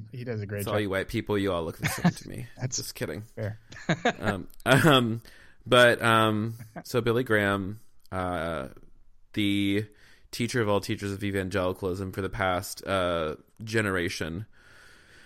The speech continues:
Speaker 2: died. And, like, there's an interesting, like, correlation of people saying, like, you know, we can mourn his death without making him out to be some sort of, like, martyr or some sort of saint either.
Speaker 1: Mm-hmm.
Speaker 2: Um,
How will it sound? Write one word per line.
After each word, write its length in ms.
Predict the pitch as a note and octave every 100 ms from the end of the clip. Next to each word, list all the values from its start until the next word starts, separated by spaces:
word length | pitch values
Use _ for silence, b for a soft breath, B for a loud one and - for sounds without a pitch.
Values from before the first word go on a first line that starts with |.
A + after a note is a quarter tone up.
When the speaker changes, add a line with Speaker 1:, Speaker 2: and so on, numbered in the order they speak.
| B B _ B B D3+
Speaker 2:
died. 300 | B2 A#2+ A#2+
And, 100 | B2
like, 100 | B2+
there's 160 | B2+ C#3
an 140 | C#3+
interesting, 480 | C3+ C#3+ D#3 - C#3
like, 460 | B2+ A2 - A#2+ -
correlation 580 | - A#2 A2+ A2 - G#2+
of 60 |
people 260 | - G#2 G#2
saying, 360 | - G#2 G2+ G2
like, 180 | G2
you 80 | G#2+
know, 440 | G2+ F#2+ F2 F2+ -
we 140 | G2
can 360 | G2+ A2 G2 D2+
mourn 280 | G2+ G2+ G2+
his 200 | A2 G2
death 240 | G2 F#2 -
without 280 | G2 F2+
making 340 | G2 F#2+ - F#2+
him 140 | G#2
out 200 | F#2 F2+
to 80 | -
be 140 | F#2+ F#2
some 260 | - F2+
sort 240 | F#2+ G2+ F#2
of, 200 | F#2 -
like, 280 | F2+ D2 - -
martyr 720 | G2 F#2+ F#2+ F2+ F2 F2 G2+ b b b b b b -
or 340 | G2 F#2+ F#2+
some 240 | - G2+
sort 200 | F#2+ F#2
of 100 | E2
saint 440 | - G2+ F#2 F2+ -
either. 400 | F#2 E2+ D2+ D2
Speaker 1:
Mm-hmm. 1000 | A#2+ A2 F#2+ - - - _ _ _ F2+
Speaker 2:
Um, 500 | F#2 F2+ E2+ E2